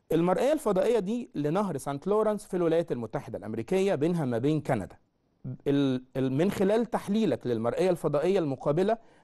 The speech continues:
يتضح إن هذه الحدود النهرية في شمال الولايات المتحدة تتماشى مع، هل خط المنتصف، ولا خط العمق الملاحي، ولا أحد ضفتي النهر، ولا الجزر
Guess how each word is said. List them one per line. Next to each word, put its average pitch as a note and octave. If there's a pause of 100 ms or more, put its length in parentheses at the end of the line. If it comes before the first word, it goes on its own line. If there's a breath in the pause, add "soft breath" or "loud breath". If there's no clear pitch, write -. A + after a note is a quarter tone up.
يتضح C#3 (120)
إن F3
هذه A2
الحدود E3+
النهرية G3+ (360 soft breath)
في D#3
شمال D#3+
الولايات C3+
المتحدة F#3+
تتماشى E3
مع، C3+ (400 soft breath)
هل C#4
خط -
المنتصف، F3+ (600)
ولا G#2
خط G3
العمق F3
الملاحي، F3 (280 soft breath)
ولا A#2
أحد D#3+
ضفتي D3+
النهر، G3+ (320 soft breath)
ولا F3
الجزر D3+